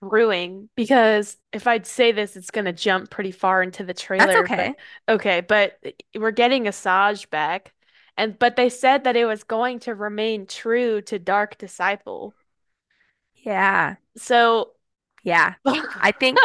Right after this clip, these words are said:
Speaker 2: I think as much as I want her to, like, have survived, that's, that would be so wonderful. I feel like to temper our, our expectations,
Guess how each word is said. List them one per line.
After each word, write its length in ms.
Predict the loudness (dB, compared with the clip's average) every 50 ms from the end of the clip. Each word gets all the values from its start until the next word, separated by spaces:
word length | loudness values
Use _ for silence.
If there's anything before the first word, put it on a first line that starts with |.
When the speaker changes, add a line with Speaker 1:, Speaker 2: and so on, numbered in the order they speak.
| 4 4
Speaker 2:
I 220 | 0 2 4 2 2
think 300 | 2 2 0 0 0 -2 -8 -12 -8 -4
as 240 | -2 0 0 4 6
much 220 | 4 6 6 4
as 120 | 2 4
I 120 | 4 4 6
want 280 | 6 6 6 6 6
her 160 | 4 2 2 2 2
to, 120 | -2 0 0
like, 200 | 0 0 -2 -2
have 220 | -4 -4 -4 -4
survived, 640 | -6 -8 -6 -2 2 2 2 2 2 -2 -4 -8 -14 _ _ _ _ _ _ _ _ _ _ _ _
that's, 320 | 2 2 2 2 -2 -10 -14 _ _ _
that 140 | 2 2 2
would 140 | 0 -4 -6
be 120 | -10 -10
so 280 | -10 -6 -2 -2 -2 0
wonderful. 680 | 0 0 -2 -2 -2 -6 -6 -4 -4 -2 -2 -2 -6 -8 _ _ _ _ _ _ _
I 80 | -2 -2
feel 220 | -2 0 0 2
like 260 | 2 2 2 0 -2 _
to 100 | -8 -8
temper 380 | -6 -2 -2 -2 -2 0 2 2
our, 360 | 2 4 2 0 0 -2 -6 _ _
our 80 | -4
expectations, 1000 | -4 -4 -4 -4 -8 -10 -10 -8 -8 -10 -10 -8 -4 -4 -4 -4 -4 -6 -10 -12